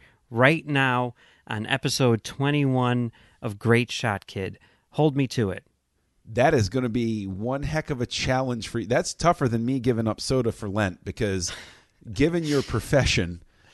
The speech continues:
Speaker 2: um, it's gonna be hard to avoid trailers.
Speaker 1: I did it before. I did it for a year. You know, my wife was always embarrassed, you know, 'cause I'd, like,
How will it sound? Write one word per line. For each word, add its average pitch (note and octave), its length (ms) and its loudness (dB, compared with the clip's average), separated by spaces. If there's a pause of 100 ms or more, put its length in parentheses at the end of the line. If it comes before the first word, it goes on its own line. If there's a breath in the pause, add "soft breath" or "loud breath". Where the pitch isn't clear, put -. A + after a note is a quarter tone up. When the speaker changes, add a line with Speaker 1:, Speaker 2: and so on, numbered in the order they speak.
(120 soft breath)
Speaker 2:
um, G2+ 500 2 (400)
it's C3 260 -2
gonna E3 180 -2
be D3+ 140 2
hard D3 220 4
to C3+ 140 4
avoid A#2 300 2
trailers. C3 580 -6
Speaker 1:
I A#2 100 0
did D#3+ 180 2
it F3+ 100 0
before. F#3 440 -2
I B2 80 2
did D3+ 180 0
it F3 100 -4
for F#3 160 -2
a G3 80 2
year. F#3 420 0 (240)
You C3 180 -2
know, F3+ 320 2
my C3 200 2
wife C#3+ 260 2
was D#3 140 -2
always D3+ 280 0
embarrassed, C#3+ 640 0
you A2 140 -2
know, A2 180 0
'cause A2+ 220 -2
I'd, A2 280 -2
like, A#2 220 0